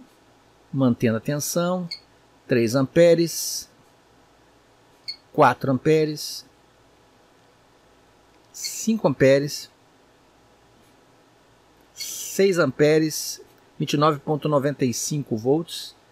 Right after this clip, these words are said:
cento e setenta e oito watts, sete amperes, oito amperes, duzentos e trinta e oito watts, oito amperes,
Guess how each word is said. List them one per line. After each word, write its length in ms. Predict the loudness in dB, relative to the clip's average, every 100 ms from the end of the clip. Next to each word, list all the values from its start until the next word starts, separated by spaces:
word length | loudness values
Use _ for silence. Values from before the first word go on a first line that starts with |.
| _ _ _ _ _
cento 280 | -6 -2 0
e 40 |
setenta 380 | 0 -2 -2 0
e 20 |
oito 300 | 0 0 0
watts, 500 | 2 2 0 -8 -10 -18 _ _ _
sete 400 | -12 -2 0 2
amperes, 760 | 0 2 2 2 0 -8 -14 -16 _ _ _ _ _ _ _ _ _ _ _ _ _ _ _ -20 -20 0
oito 320 | 2 4 2
amperes, 800 | 0 2 2 2 -2 -10 -16 -18 _ _ _ _ _ _ _ _ _ _ _ _ _ _
duzentos 480 | -2 0 2 0 -2
e 40 |
trinta 320 | -4 -4 0
e 20 | 2
oito 360 | 2 0 2
watts, 340 | 2 2 0 -4
oito 240 | -2 -2
amperes, 680 | 0 2 2 0 -8 -14